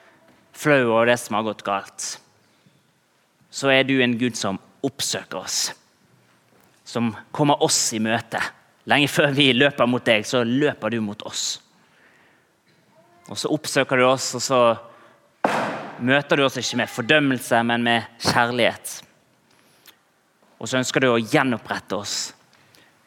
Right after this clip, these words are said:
og sette oss på sporet av det du har kalt hver enkelt av oss til. Takk for at du møter oss denne høsten.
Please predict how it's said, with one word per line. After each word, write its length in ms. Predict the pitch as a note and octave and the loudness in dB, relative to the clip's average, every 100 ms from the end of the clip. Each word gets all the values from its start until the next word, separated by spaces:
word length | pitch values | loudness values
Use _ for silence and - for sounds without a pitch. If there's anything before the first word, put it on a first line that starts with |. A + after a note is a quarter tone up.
| _ _ | _ _
og 80 | - | -6
sette 240 | D3 B2+ C3+ | -2 -2 -2
oss 140 | - | -4
på 80 | A#2 | -8
sporet 460 | - - C3 G#2+ G2 | -6 -2 0 2 2
av 60 | |
det 100 | A2 G#2 | 2 2
du 40 | G#2 | -2
har 100 | G2+ | -2
kalt 400 | B2+ G#2 - - - | -2 -2 -4 -6 0
hver 220 | G#2 G#2 | 2 2
enkelt 320 | A2 - G2 - | -2 -6 -12 -6
av 240 | F#2+ F#2 - | -4 -6 -10
oss 220 | G2+ - - | -8 -8 -8
til. 160 | - - - _ _ _ _ _ _ _ - _ - _ _ _ _ | -12 -14 -20 _ _ _ _ _ _ _ -20 _ -20 _ _ _ _
Takk 140 | - D3 | -2 -2
for 80 | C#3+ | 0
at 80 | |
du 160 | D#3 C#3 | 2 4
møter 300 | C3+ C#3 C3+ | 2 2 -4
oss 80 | B2 | 0
denne 220 | C3 B2+ | 0 2
høsten. 480 | B2+ C3 - A#2 A#2+ | 0 -2 -6 -6 -6